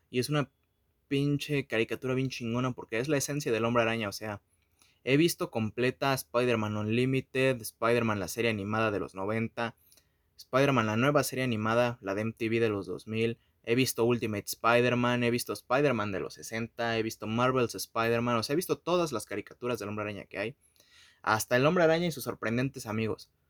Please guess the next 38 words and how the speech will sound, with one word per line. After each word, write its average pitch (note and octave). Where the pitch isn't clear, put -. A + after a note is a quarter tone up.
O -
sea, G#2
he A#2
visto D3+
todas C#3
las F#2+
que A2+
hay A#2+
de A2+
Spider-Man B2
y A2+
ninguna, A2
ninguna, G#2+
ninguna A2+
tiene A#2
la F#2+
esencia B2
del A2
personaje A2
tanto -
como F#2+
Espectacular G#2+
Hombre G2+
Araña, -
en B2
mi C#3
opinión. G#2+
Es C#3
una E3+
serie D#3
que A#2
incluso C#3+
me C3
provoca A#2
como A2
que... G#2+
¿cómo C#3
explicarlo? G#2+